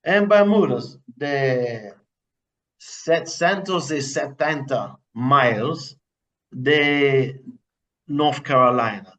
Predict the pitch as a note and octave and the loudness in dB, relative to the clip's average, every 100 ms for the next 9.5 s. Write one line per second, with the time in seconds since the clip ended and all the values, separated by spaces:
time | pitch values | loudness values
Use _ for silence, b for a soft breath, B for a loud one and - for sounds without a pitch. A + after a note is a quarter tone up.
0 | _ B2 - C#3 C#3 C3 A#2+ G#2 G2+ - | _ -16 -10 -6 -4 -4 -6 -8 -10 -10
1 | - C3 D3 F3 E3 C#3 D#3 C#3 - G#2 | -4 -4 -2 -2 -4 -2 0 0 -2 -18
2 | _ _ _ _ _ _ _ C#3 C3 B2 | _ _ _ _ _ _ _ -2 -2 0
3 | A#2+ A#2 C3 C3 C3+ C3+ B2 A#2+ A#2 G#2 | -2 -2 -2 -4 -2 0 0 0 -4 -8
4 | - D#3+ D#3 D3 E3 D#3+ C#3 D#3 D3+ D3+ | -2 0 2 2 2 2 -2 -2 -2 -2
5 | E3+ D#3+ C#3+ C3+ C#3 D#3 D#3 C#3+ D#3 E3 | -2 -4 -6 -6 -4 -4 -4 -4 -4 -4
6 | - B2 A2 _ _ _ - C3+ C3+ C#3 | -2 -4 -4 _ _ _ -8 -4 -4 -4
7 | D#3+ C3+ C#3+ C#3+ D3+ D3+ D3 C#3+ C#3 D3 | -2 2 2 2 2 2 2 0 -4 -10
8 | C#3+ C#3 C#3+ A#2 - _ _ _ _ D3 | -10 -10 -8 -10 -12 _ _ _ _ -8
9 | D#3 C#3 B2 - - | -6 -4 -4 -4 -12